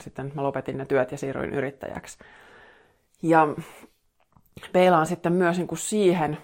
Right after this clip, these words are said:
mä rupesin tätä samaa kysymystä miettimään myös, äh, niinku työelämäni, elämäntehtävä polkuni suhteen, että jos mä olisin silloin tiennyt, että mitä on tulossa, niin <laughs> mitä, mitä sitten?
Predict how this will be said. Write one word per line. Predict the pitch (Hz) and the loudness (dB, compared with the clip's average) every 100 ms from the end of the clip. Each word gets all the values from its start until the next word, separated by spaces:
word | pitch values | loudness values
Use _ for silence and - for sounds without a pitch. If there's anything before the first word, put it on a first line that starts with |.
| - | -4
mä | 147 | -4
rupesin | 156 165 | -2 -4
tätä | 156 170 | -4 -4
samaa | 196 196 165 | 0 2 2
kysymystä | 151 165 151 151 156 | 2 -2 -2 -4 -4
miettimään | 170 156 - 147 143 | -2 -2 -4 -8 -6
myös, | 151 - _ _ _ _ _ _ _ - - - | -8 -10 _ _ _ _ _ _ _ -20 -20 -16
äh, | - - | -16 -10
niinku | 139 165 156 160 - _ _ | -8 -8 -6 -8 -10 _ _
työelämäni, | - 170 170 165 160 156 151 151 - - - _ - 170 | -2 2 2 4 2 2 -2 -4 -6 -20 -20 _ -10 -2
elämäntehtävä | 175 175 160 151 165 - 147 151 - | 2 4 2 2 0 0 0 0 2
polkuni | 170 165 156 143 156 - - | 4 4 2 -4 -6 -14 0
suhteen, | 185 175 - 156 143 | 2 2 -2 -6 -6
että | 139 - 143 _ _ _ _ _ _ _ _ _ _ _ - | -8 -10 -12 _ _ _ _ _ _ _ _ _ _ _ 2
jos | 190 196 | 4 4
mä | 202 | 4
olisin | 196 196 202 190 | 4 4 2 2
silloin | 226 214 175 160 | 2 2 2 -2
tiennyt, | 196 190 165 151 147 160 - - | 0 2 2 0 -2 -4 -14 -8
että | 160 175 | -4 -2
mitä | 175 170 | -2 -2
on | 156 | -2
tulossa, | 175 175 147 - 156 | -2 0 -2 -4 -10
niin | 147 147 139 - _ _ _ _ _ _ _ | -6 -6 -6 -10 _ _ _ _ _ _ _
<laughs> | 185 196 - - | -10 -10 -12 -4
mitä, | 165 160 - | 0 0 0
mitä | 175 175 170 | 2 2 2
sitten? | - 196 196 _ - 127 | 0 -2 -2 _ -6 -6